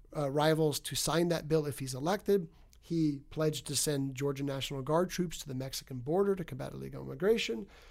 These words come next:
Um, he called for a hundred million dollars in tax, tax cuts, you know, more modest than Hunter Hill's plan to eliminate the, uh, the state income tax. But, but so he's, he's taken conservative issues on some things, but on others,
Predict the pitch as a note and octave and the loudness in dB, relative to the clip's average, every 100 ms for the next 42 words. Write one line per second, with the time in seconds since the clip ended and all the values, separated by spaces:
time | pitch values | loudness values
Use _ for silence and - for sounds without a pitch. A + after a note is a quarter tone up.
0 | - - D#3+ D#3 C#3 C3 B2+ D3+ D3 C#3+ | -20 -6 0 2 0 -2 -6 -4 -4 -4
1 | - B2+ D3 C#3+ C3+ B2+ B2 A#2+ B2 - | -4 -2 -2 -2 -2 -4 -4 -6 -8 -4
2 | C4+ C4 - - - - - A#3 A3+ - | -2 -2 -4 -8 -16 -18 -4 -2 -2 -2
3 | G#3+ - A3 G3 F3 E3+ E3 D#3+ D#3+ - | -2 -2 0 0 4 4 4 4 2 -2
4 | C#3+ D3+ C3+ D3 D3+ C#3 - D3 C#3+ C3+ | -4 -2 -2 0 0 -2 -6 -6 -4 -4
5 | C3+ C#3+ D3 C3+ C3+ C#3 B2+ B2 B2 - | -2 0 2 0 -2 -4 -4 -4 -8 -14
6 | - - D3 A3 E3+ C3+ C3+ C3+ D3 C#3 | -10 -2 0 0 -2 -4 -6 -6 -6 -8
7 | - - - G3 - A3 B3 D4 - B3 | -8 -20 -6 -2 6 10 12 10 8 2
8 | - A#3 G#3 F3+ F3 F3 E3 C#3+ D3+ D#3 | 4 4 4 2 2 2 2 2 2 0
9 | C3+ A#2+ - - - C#3 F3 E3 D3+ C3 | -2 -4 -10 -18 -8 0 2 2 2 0
10 | B2+ C#3+ D3+ F#3 G3+ E3 C3 - | 0 0 6 8 10 8 6 -2